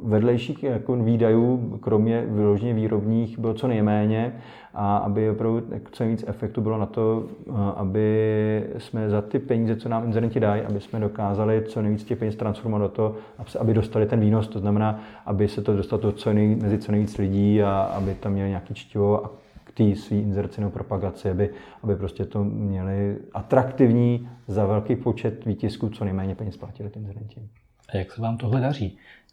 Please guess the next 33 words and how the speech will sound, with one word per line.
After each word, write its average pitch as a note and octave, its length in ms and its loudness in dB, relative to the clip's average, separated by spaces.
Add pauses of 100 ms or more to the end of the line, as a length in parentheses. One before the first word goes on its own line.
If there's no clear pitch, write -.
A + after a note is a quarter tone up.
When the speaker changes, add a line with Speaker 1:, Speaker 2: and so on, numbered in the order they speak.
Speaker 2:
Říkáte, G#2 280 -2
že A2 80 0
máte A2 200 0
devadesát G#2+ 480 -2
lidí, A2+ 340 -2
spoustu G#2+ 440 -8
titulů, G#2 400 -4
které G2+ 180 -6
jsou G#2 420 -6 (140)
velmi G#2 260 0
lokální, G2+ 640 0
to G#2+ 140 -6
jest, G2 320 -6
je G#2 100 -4
potřeba G2+ 360 -2
pro G2 120 -4
ně G#2 100 0
produkovat G#2 520 -4 (200)
spoustu - 440 -6
obsahu. G2 420 -2 (680)
A G2 400 -2 (540)
jak - 160 -6
se G3 120 -2
vám E3+ 300 0 (220)
daří A#2 320 0
vyhrávat G#2+ 580 0
soutěže A2+ 480 -2
s - 80 -12
cenou, G#2 300 -2
která G2+ 300 -2
je G2+ 280 -2 (460)
vynikající G2+ 920 -2
a G2+ 300 -2